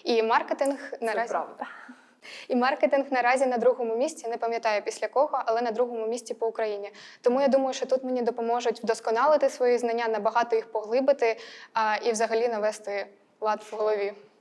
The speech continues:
Speaker 2: А ти для себе маєш певне уявлення про свою майбутню роботу? От що ти конкретно хочеш робити, там, С М М сфера чи щось інше?
Speaker 1: Я хочу свою рекламну агенцію у майбутньому,
Speaker 2: Нічого
Speaker 1: взагалі.
Speaker 2: собі, оце в тебе плани.
Speaker 1: Можливо, я для початку буду працювати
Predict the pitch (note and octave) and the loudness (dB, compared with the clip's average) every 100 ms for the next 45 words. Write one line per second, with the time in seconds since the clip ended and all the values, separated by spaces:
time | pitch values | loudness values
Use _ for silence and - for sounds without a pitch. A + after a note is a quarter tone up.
0 | - G#3+ D#4+ C4+ B3 B3+ B3+ A#3 C4 G4+ | -4 -2 0 0 0 -2 -4 -4 -2 -2
1 | D4+ - B3+ C4 A#3+ G#3+ G#3 C4 E4+ A3+ | -2 0 0 2 0 0 0 0 2 -2
2 | G3+ G#3+ G#3+ A3 G#3+ C#4+ A#3+ - G#3 G3+ | -4 -6 -8 -8 -6 -6 -6 -6 -4 -2
3 | B3 B3 A3+ G3+ F3+ E3+ - G3 - D#4 | -6 -6 -6 -4 -4 -6 -8 -10 -6 -6
4 | E4 C4 A3 G#3 A#3 A#3 G3+ G#3 - - | -4 -4 -6 -6 -8 -8 -14 -14 -14 -12
5 | F#3+ F#3 F3 E3 D#3+ - - - G3 - | -8 -4 -6 -6 -10 -12 -12 -6 -6 -4
6 | G3 E3+ E3 E3+ - E3 E3 E3 F3+ F3+ | -4 -4 -6 -8 -4 -2 -4 -6 -10 -10
7 | - G3+ - F3+ - A#3+ - C4 C#4 D4 | -12 -14 -10 -6 -4 -4 0 2 2 0
8 | - B3 B3 B3 A#3+ A3 A#3+ A3 G3+ - | 0 4 6 4 2 0 0 -2 -4 -4
9 | - F#3+ - _ A#3+ A#3 A3 G3+ G3 G3 | -8 -8 -12 _ 2 4 4 4 2 -2
10 | G3+ A3 A3+ A#3 C4 A#3+ A#3 G#3+ G#3+ G#3+ | 0 0 2 4 4 2 4 4 4 2
11 | A3 A3 G3+ G3 G3 G3+ A3 B3 B3+ A#3+ | -6 -6 -8 -6 -2 -2 0 -4 -6 -4
12 | C4 D#4+ D4+ C4 - - A#3+ B3+ C4+ - | 0 2 4 2 -4 -6 2 2 2 -4
13 | - - A3 A#3 B3+ B3+ D4+ E4 C#4 B3 | -14 -8 0 4 4 4 4 2 2 2
14 | C4 B3+ A#3+ A#3+ B3+ | 4 2 0 0 0